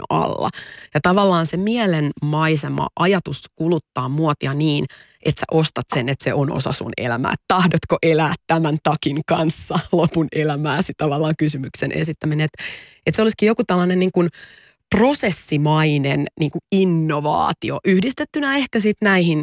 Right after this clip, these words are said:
niinku kuituinnovaatioihin, mitä meillä nyt kovasti Suomestakin ollaan kehitysvaiheessa niin tekemässä, niin olisi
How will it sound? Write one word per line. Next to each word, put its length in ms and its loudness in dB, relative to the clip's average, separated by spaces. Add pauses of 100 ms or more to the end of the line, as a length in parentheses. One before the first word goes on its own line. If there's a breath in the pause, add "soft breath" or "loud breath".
(140)
niinku 280 -2
kuituinnovaatioihin, 1200 0
mitä 140 -4
meillä 300 0
nyt 160 -2 (140)
kovasti 480 -2 (440 soft breath)
Suomestakin 680 -4 (160)
ollaan 400 0 (240)
kehitysvaiheessa 1040 -2
niin 160 -2 (140)
tekemässä, 540 -4
niin 140 -4 (120)
olisi 440 2